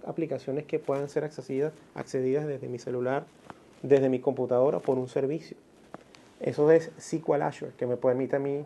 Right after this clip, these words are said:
llevar la data a Internet. Microsoft Dynamics, todo lo que es facturación, nómina, recursos humanos, las relaciones con mis clientes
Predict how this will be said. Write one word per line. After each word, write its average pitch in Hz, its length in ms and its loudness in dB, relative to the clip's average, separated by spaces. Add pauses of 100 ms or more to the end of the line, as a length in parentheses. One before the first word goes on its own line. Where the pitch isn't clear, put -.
llevar 127 300 0 (100)
la 139 160 2
data 127 400 0
a 131 100 -6
Internet. 123 460 -8 (1200)
Microsoft 165 480 8
Dynamics, 165 540 4
todo 151 180 8
lo 165 120 2
que 156 100 -4
es 147 40 -6
facturación, 143 800 -2
nómina, 139 400 -2
recursos 131 500 -4
humanos, 135 440 -4
las 127 80 -10
relaciones 127 400 -4
con 156 140 2
mis 135 100 0
clientes 131 680 -2